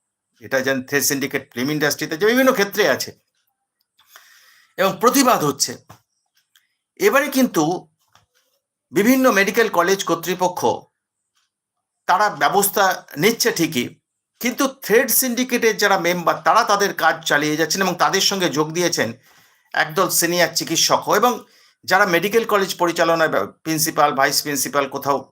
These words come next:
কোথাও বা সিনিয়র ডাক্তাররা, ডিপার্টমেন্টাল হেড, তারা যুক্ত হয়ে পড়ছেন, এমনটা অভিযোগ উঠছে। আজ একটি অভিযোগ জমা পড়েছে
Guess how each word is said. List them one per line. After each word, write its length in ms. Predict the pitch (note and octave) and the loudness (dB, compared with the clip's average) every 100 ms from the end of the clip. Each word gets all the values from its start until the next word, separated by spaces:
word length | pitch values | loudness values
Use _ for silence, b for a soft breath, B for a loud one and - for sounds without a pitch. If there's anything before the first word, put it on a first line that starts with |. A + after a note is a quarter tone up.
| _ | _
কোথাও 460 | - C3 C#3+ B2+ - | -10 -2 0 0 -6
বা 80 | B2 | -6
সিনিয়র 400 | - C#3 C#3+ B2+ | -4 0 0 2
ডাক্তাররা, 500 | B2 - C#3+ B2+ B2 | 0 0 0 2 2
ডিপার্টমেন্টাল 480 | A#2+ C3 B2+ B2+ A2 | 0 -2 0 -2 -4
হেড, 280 | B2+ C3 - | -4 -8 -4
তারা 200 | E3 F#3 | -2 -2
যুক্ত 300 | B2+ B2+ C3+ | -4 -8 -6
হয়ে 260 | B2 A#2+ | -4 -4
পড়ছেন, 500 | A2+ G#2+ - G2+ - - | -4 -6 -8 -10 -12 -6
এমনটা 380 | C3+ E3 D#3+ | -2 -2 -2
অভিযোগ 340 | B2 A#2+ G#2+ F2 | -2 -2 -6 -8
উঠছে। 280 | - - - _ _ _ _ _ _ _ _ _ _ _ _ _ _ _ _ _ _ _ _ _ - | -8 -10 -10 _ _ _ _ _ _ _ _ _ _ _ _ _ _ _ _ _ _ _ _ _ 0
আজ 560 | G#3+ A#3+ - - - _ _ _ _ _ _ _ _ _ _ _ _ _ _ _ _ _ - | 2 2 -2 -2 -6 _ _ _ _ _ _ _ _ _ _ _ _ _ _ _ _ _ -10
একটি 200 | G3 A#3+ | -2 2
অভিযোগ 400 | F#3 A3+ B3+ A#3 | 4 4 4 4
জমা 240 | F#3+ F#3+ | 2 2
পড়েছে 480 | F#3 F3+ F3 - C4 | 2 0 -2 -2 -6